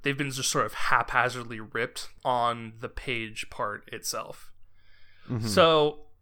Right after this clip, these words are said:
Speaker 1: <sighs> I don't know. Uh, if, if you wanna, if you wanna go ahead and say that this has to do with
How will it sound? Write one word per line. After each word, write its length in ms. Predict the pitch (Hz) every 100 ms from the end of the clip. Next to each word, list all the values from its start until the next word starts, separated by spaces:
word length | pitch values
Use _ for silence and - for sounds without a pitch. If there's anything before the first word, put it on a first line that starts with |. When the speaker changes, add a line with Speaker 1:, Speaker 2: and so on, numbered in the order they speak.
| - - - - - - - -
Speaker 1:
<sighs> 760 | - - - - - - - -
I 100 | 226
don't 100 | 170
know. 280 | 143 139 139 - -
Uh, 180 | - - - - - 104 -
if, 200 | - -
if 180 | 165 175
you 100 | 190
wanna, 380 | 185 185 175 143 - - -
if 120 | -
you 100 | 190
wanna 180 | 180 170
go 160 | 151 147
ahead 200 | 139 131
and 100 | 127
say 280 | 135 120 117
that 260 | 117 110 - - - - - - - - -
this 160 | 147 -
has 200 | 135 127
to 80 | 127
do 260 | 127 120
with 220 | 117 110